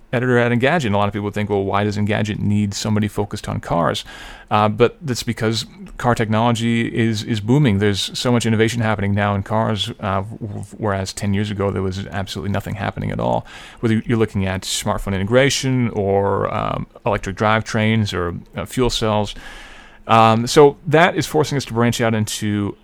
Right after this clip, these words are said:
areas like automotive technology. We're also being pushed to cover more when it comes to the world of, uh, apps and, and social media and that kind of thing too,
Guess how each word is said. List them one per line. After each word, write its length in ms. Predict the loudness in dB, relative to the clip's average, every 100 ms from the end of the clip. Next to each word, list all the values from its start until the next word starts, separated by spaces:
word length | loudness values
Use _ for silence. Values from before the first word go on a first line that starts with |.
| _ -2
areas 260 | 0 0
like 140 | -2 -2
automotive 320 | -2 -4 -6
technology. 760 | -6 -2 0 -2 -2 -2 -2 -6 -2
We're 120 | 2
also 440 | 2 2 2 0 -8 _ -2
being 240 | 2 2
pushed 360 | 2 -2 -4 -8
to 580 | -6 -2 0 0 -2 -4
cover 320 | -4 -2 0
more 580 | 0 0 0 0 -2 -2
when 180 | -2 -4
it 60 | -4
comes 260 | -6 -6
to 220 | -8 -8
the 100 | -6
world 380 | -6 -4 -4 -6
of, 580 | -6 -8 -6 -8 -10 -10
uh, 400 | -8 -6 -8 -10 -8 -4
apps 320 | -4 -4 -6
and, 100 | -6
and 100 | -6
social 280 | -6 -4 -2
media 200 | 0 0
and 80 | 0
that 100 | -2
kind 120 | -4
of 40 |
thing 140 | -6 -6
too, 300 | -6 -6